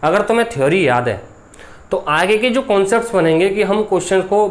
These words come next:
by option भी solve कर सकते हैं, by values भी सॉल्व, solve कर सकते हैं। ठीक है, Value amaze करके भी solve कर सकते हैं कि ये value हो सकती है इसकी, इस तरीके से हम पुट कर सकते हैं। आगे जब questions आएंगे पीडीएफ़ के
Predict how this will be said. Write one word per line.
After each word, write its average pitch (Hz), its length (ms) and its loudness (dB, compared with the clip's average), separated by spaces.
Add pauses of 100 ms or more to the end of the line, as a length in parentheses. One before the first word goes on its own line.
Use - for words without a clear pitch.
by 160 400 2
option 147 380 0
भी 190 80 -2
solve 180 240 -2
कर 165 120 0
सकते 160 320 -6
हैं, 151 320 -4
by 143 160 2 (140)
values 139 420 2
भी 185 100 -2
सॉल्व, 170 300 0
solve 156 280 0
कर 151 120 0
सकते 156 300 -6
हैं। 156 120 -4 (500)
ठीक 151 140 0
है, 185 100 0 (280)
Value 165 460 2 (140)
amaze 160 300 2
करके 175 260 0
भी 185 80 0
solve 170 280 0
कर 165 120 0
सकते 156 300 -4
हैं 147 140 -4 (160)
कि 151 100 -4
ये 147 180 2
value 143 320 0
हो 131 180 0
सकती 135 380 -6
है 135 140 0
इसकी, 127 320 -6 (160)
इस 127 160 -10
तरीके 131 260 -2
से 127 120 -2
हम 131 100 -2
पुट 127 200 -4
कर 127 100 -4
सकते 127 260 -10
हैं। 131 80 -4
आगे 127 300 -2
जब 135 160 -4
questions 131 400 -4
आएंगे 127 220 -2
पीडीएफ़ 127 380 -4
के 170 160 0